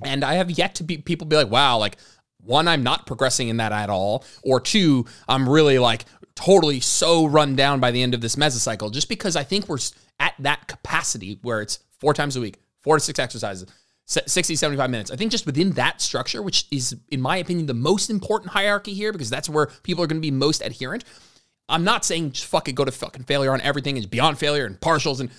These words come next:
but in select circumstances, I just, I'm, I have yet to be like, "Oh yeah, people, this is gonna kill people." Like, you had talked about the reverse drop set from the beginning. I know that that was a, was murderous. But I still didn't get, like, feedback of people like, "I'm never progressing. My lats are always sore.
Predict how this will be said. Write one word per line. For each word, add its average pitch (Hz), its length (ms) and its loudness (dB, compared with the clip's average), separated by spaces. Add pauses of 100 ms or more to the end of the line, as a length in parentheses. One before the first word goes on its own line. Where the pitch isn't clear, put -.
(180)
but 151 180 2
in 180 160 2
select 202 340 0
circumstances, 240 600 -6
I 226 60 -10
just, - 280 -2
I'm, 175 180 -4
I - 60 -10
have 202 160 -2
yet 202 280 2
to 196 80 -2
be 202 140 -4
like, 180 200 2
"Oh 175 100 6
yeah, 147 240 4
people, 135 340 0
this 139 140 -2
is - 60 -2
gonna 104 160 -4
kill 185 360 2
people." 113 280 -4
Like, 123 120 -2 (160)
you 180 140 2
had 180 100 6
talked 143 220 -2
about 143 140 2
the 135 80 0
reverse 127 260 0
drop 117 220 -4
set - 160 -2
from 180 80 -4
the 170 80 -6
beginning. 214 260 -4 (300)
I 196 180 2
know 160 240 4
that 135 160 0
that 123 160 -2
was 113 140 -6
a, 113 240 -4 (160)
was 127 200 -2
murderous. 131 1000 2 (240)
But 160 260 4
I 175 80 2
still 233 300 2
didn't 415 280 0
get, - 180 2
like, 214 80 2
feedback 151 540 -2
of 131 80 -2
people 175 240 -2
like, 139 160 2
"I'm 101 180 -4
never 156 220 0
progressing. 120 500 -4
My 113 100 0
lats 120 220 -2
are 110 140 -6
always 170 340 0
sore. 104 420 0